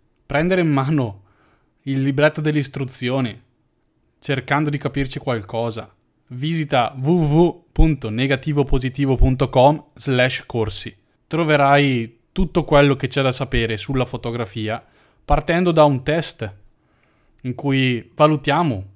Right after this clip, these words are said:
insieme le tue abilità e vediamo in che posizionamento ti collochi, se a livello basico, medium o professional, e da lì incominciare un percorso insieme attraverso corsi di gruppo o individuali, quello che consiglio di più.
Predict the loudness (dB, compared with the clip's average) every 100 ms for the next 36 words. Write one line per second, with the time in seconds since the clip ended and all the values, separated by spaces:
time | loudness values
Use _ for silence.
0 | _ -8 -4 -2 0 -2 -2 0 0 -2
1 | 0 0 0 _ _ _ _ _ -10 -4
2 | -2 0 0 0 0 0 -2 -4 _ -6
3 | -6 -4 -6 2 4 4 -2 -4 -2 -2
4 | -2 -4 -4 -4 -4 -8 _ _ -18 -6
5 | -2 0 -2 -8 -18 -12 -10 -8 -6 -2
6 | 2 2 0 -4 -6 -6 _ -6 -4 -2
7 | -2 2 2 2 -6 -4 -6 -4 -6 -4
8 | -4 -4 -8 -14 _ _ _ _ -10 -6
9 | -4 -2 -2 0 -2 0 -2 -4 -6 -6
10 | -6 -6 -6 -4 -4 -4 -4 -4 -4 -6
11 | -2 -2 -2 -4 -6 -6 _ -8 -6 -4
12 | -6 -2 -2 -4 _ _ _ _ _ _
13 | _ -4 0 0 0 -2 -2 -4 -6 -14
14 | _ _ _ -12 -10 -12 -12 -12 -12 -14
15 | -14 -14 -18